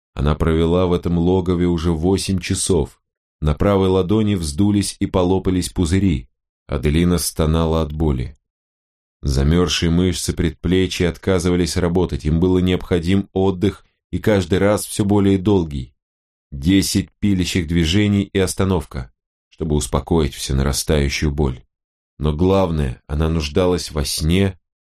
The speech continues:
в еде, в питье. "Пить! Килограммами есть снег! Сколько она еще так продержится?" Наступила ночь. Несколько раз Аделина засыпала,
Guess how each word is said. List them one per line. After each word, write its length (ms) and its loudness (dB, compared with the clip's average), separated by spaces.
в 60 -16
еде, 640 0
в 40 -20
питье. 520 -2
"Пить! 400 -2
Килограммами 840 2
есть 420 0
снег! 460 -2
Сколько 500 0
она 160 2
еще 300 0
так 200 -4
продержится?" 800 -2
Наступила 640 -2
ночь. 400 -2
Несколько 440 -4
раз 280 0
Аделина 460 -2
засыпала, 760 -2